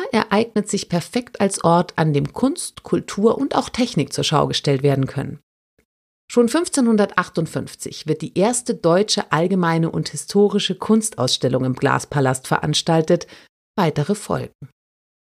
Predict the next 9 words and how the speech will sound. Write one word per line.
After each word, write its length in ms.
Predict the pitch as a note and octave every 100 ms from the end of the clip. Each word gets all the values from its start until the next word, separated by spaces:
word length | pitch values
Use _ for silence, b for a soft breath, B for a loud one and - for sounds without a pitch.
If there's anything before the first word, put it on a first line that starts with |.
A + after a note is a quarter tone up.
| _ _ _
Achtzehnhundertzweiundachtzig 1300 | C4 - C4+ A3+ G#3 G3+ F3 E3 - - - - C3
findet 280 | - D#3 D#3
dann 180 | F3+ G3+
die 180 | G3+
erste 360 | G3 B3 - B3
deutsche 460 | G3+ F#3+ G3 - G3+
elektrotechnische 1080 | C#3+ E3 - D3+ D#3 - B2+ C3+ B2+ -
Ausstellung 540 | - B2 - C3+ A2+ -
statt. 340 | - - -